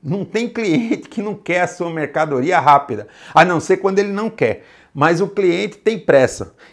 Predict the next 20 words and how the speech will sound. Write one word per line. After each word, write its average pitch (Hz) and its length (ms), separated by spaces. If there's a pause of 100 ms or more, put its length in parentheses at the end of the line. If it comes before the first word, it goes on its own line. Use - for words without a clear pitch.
e 170 80
você 190 320
precisa 175 480
ir 185 140
rápido, 147 680
entregar. 151 640
É 131 60
uma 139 120
questão 160 500
de 165 100
time 190 360
to 190 160
market. 147 540 (100)
Terceiro, 196 560 (180)
trabalhe 208 520
com - 160
empresas 170 680
que - 120
sejam 185 400
classificadas 160 1300